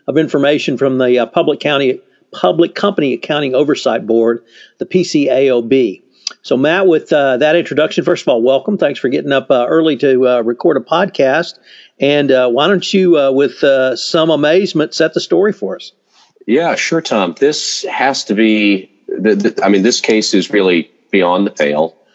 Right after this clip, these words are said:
Speaker 2: And you and I have talked about an awful lot of oddball corporate misconduct cases. This goes right on the top layer of the cake. Um, so it started on, I think, Monday,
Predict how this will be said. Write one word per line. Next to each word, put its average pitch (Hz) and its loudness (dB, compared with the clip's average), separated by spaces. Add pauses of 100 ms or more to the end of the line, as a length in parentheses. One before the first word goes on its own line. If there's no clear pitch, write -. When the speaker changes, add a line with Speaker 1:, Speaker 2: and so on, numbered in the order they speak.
Speaker 2:
And 87 0
you 98 4
and 101 2
I 95 0
have 87 -2
talked 90 -2
about 85 0
an 85 -4
awful 104 -2
lot 92 0
of 80 -4
oddball 85 -2
corporate 82 -8
misconduct 92 -6
cases. 101 -2
This 104 -2
goes 90 -2 (380)
right 113 0
on 101 0
the 85 -2
top 87 -4
layer 78 0
of 71 -8
the 78 -16
cake. 76 -4 (420)
Um, 98 0 (200)
so 104 2
it 98 0
started 143 -2
on, 95 0
I 92 -8
think, 110 -6
Monday, 92 0